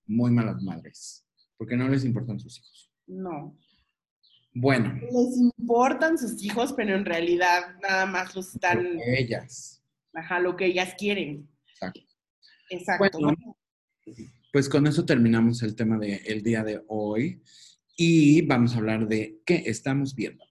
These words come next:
Speaker 2: Estamos viendo Hollywood de Ryan Murphy. Again.
Speaker 1: En Netflix.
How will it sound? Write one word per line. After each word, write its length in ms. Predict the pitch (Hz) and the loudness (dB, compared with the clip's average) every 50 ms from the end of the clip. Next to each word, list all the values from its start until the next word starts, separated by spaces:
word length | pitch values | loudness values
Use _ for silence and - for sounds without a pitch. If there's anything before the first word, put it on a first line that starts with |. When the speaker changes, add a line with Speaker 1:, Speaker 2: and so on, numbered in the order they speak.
| _ _ _ _ _ _ _ _ _ _ _ _ _ _ - | _ _ _ _ _ _ _ _ _ _ _ _ _ _ -4
Speaker 2:
Estamos 580 | - 427 381 - - 494 494 508 523 480 392 | -4 -2 -2 -2 -2 -4 -2 -2 -6 -6 -2
viendo 340 | 359 370 427 415 381 381 403 381 | 0 0 0 2 0 0 0 0
Hollywood 960 | 339 - - - - - 494 539 539 494 381 320 226 208 185 180 170 170 - - _ _ | 0 -2 -8 -10 -8 -6 -2 2 4 4 6 6 4 2 0 -2 -4 -6 -10 -18 _ _
de 320 | - 202 233 226 214 190 175 | -6 0 0 2 2 2 0
Ryan 640 | 180 240 262 302 339 349 349 339 339 330 - - - _ _ _ _ _ | 0 0 0 0 2 0 0 0 0 0 -2 -6 -12 _ _ _ _ _
Murphy. 460 | 226 247 240 208 - - - - - - _ _ _ _ _ _ _ _ _ _ - | -6 -4 -2 -2 -4 -4 -8 -12 -12 -14 _ _ _ _ _ _ _ _ _ _ -8
Again. 380 | 196 190 127 - 175 147 120 - | -2 0 2 2 2 0 -4 -8
Speaker 1:
En 180 | - - 123 - _ _ - | -8 -8 -10 -10 _ _ -4
Netflix. 840 | 113 117 117 120 123 120 123 123 - 87 - - - - - - | 0 0 2 2 2 0 0 -2 -6 -8 -10 -10 -14 -18 -20 -20